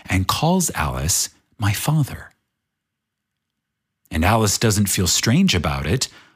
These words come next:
although she's Alice, a girl. She doesn't feel strange that she is the parent of this most wonderful son, who is the king's son. And the king had told her in the beginning,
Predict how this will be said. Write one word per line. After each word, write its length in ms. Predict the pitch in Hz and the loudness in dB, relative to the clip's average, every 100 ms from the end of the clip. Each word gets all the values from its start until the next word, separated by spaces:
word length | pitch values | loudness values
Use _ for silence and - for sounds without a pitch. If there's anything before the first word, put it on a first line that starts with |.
| - | -6
although 360 | 78 85 101 | -2 0 2
she's 340 | 117 - 92 - | 2 2 0 0
Alice, 640 | 135 135 69 82 - - - | 0 0 -2 -2 -2 -4 -6
a 60 | 123 | -4
girl. 500 | 135 98 69 92 139 _ _ _ _ _ | 0 0 0 -2 -4 _ _ _ _ _
She 160 | - 110 | -2 2
doesn't 320 | 123 135 120 | 2 2 0
feel 220 | - 120 | 0 0
strange 560 | - - 165 190 101 - | 0 2 2 4 2 0
that 120 | 101 | 0
she 220 | - 120 | 2 2
is 140 | 104 | 0
the 120 | - 82 | 0 -2
parent 540 | - 220 82 78 - - - - | 0 2 2 0 -2 -8 -18 -4
of 120 | 110 | 0
this 240 | 120 117 | 2 2
most 260 | 120 123 - | 2 0 2
wonderful 420 | 120 139 120 117 | 2 2 0 -2
son, 460 | 110 - 180 101 64 _ _ _ _ _ _ - | -2 0 0 -2 -8 _ _ _ _ _ _ -2
who 160 | 104 | 2
is 180 | 107 85 | 4 2
the 120 | - | 0
king's 400 | 85 - 214 156 | -2 2 2 2
son. 400 | - - 62 - _ _ _ _ _ _ _ _ _ _ _ _ _ _ _ _ _ _ | 0 -4 -6 -12 _ _ _ _ _ _ _ _ _ _ _ _ _ _ _ _ _ _
And 160 | - 110 | 0 2
the 80 | 92 | 0
king 280 | - 147 135 | 2 2 4
had 200 | 101 82 | 0 0
told 340 | - 190 180 | 0 2 2
her 220 | 92 76 - - | 0 0 -4 -8
in 200 | - 101 | 0 2
the 60 | 151 | 4
beginning, 640 | 170 190 - 73 67 82 | 2 0 0 -2 -2 -4